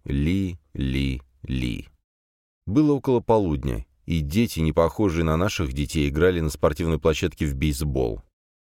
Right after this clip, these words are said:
Они играли молча, без всяких выкриков, чтобы не мешать тем, кто сидел на уроке в школе, здание, которое окружало спортивную площадку. Это были вундеркинды,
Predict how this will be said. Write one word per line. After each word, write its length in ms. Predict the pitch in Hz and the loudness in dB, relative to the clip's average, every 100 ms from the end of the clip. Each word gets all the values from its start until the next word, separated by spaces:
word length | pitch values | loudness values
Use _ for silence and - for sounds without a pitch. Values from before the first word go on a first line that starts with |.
| _ _ | _ _
Они 240 | - 101 147 | -2 2 4
играли 260 | 143 135 | 4 4
молча, 480 | 131 92 87 - 85 | 2 2 0 -2 -4
без 200 | 76 80 | -2 -4
всяких 420 | - 110 101 85 104 | 0 0 0 -2 0
выкриков, 420 | 117 98 - 73 | 0 0 0 -4
чтобы 300 | - 95 85 | 0 0 2
не 80 | 82 | 2
мешать 380 | 80 - 87 | 0 2 2
тем, 200 | - 101 | 4 0
кто 200 | 87 90 | 2 -2
сидел 320 | 80 87 90 90 | 0 2 2 4
на 100 | 85 | 4
уроке 320 | 87 85 80 | 2 2 -2
в 60 | |
школе, 500 | - - 107 95 73 - _ | -4 0 2 2 0 -4 _
здание, 520 | - 73 85 117 107 | -6 -2 4 4 4
которое 340 | 85 80 90 85 | 2 2 4 2
окружало 480 | 76 80 73 95 85 | 2 0 4 4 4
спортивную 560 | - 82 - 78 80 | 2 2 2 0 0
площадку. 720 | 76 80 - 69 60 - - - _ _ _ _ - | 2 0 0 -6 -6 -10 -14 -16 _ _ _ _ -6
Это 160 | 90 78 | 0 2
были 160 | 87 | 4
вундеркинды, 880 | 87 90 87 85 - 104 82 65 53 | 4 2 2 0 0 0 2 -2 -4